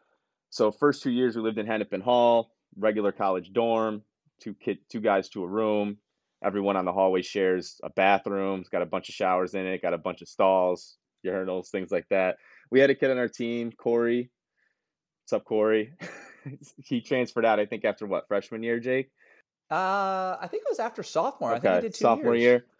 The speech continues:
Speaker 1: But anyways, great guy, one of our really good friends while he was there.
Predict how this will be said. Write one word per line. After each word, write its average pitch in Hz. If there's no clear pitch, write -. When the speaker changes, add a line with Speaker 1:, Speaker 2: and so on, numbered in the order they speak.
Speaker 1:
But 117
anyways, 117
great 139
guy, 127
one 117
of 110
our 110
really 113
good 104
friends 107
while 110
he 110
was 98
there. 107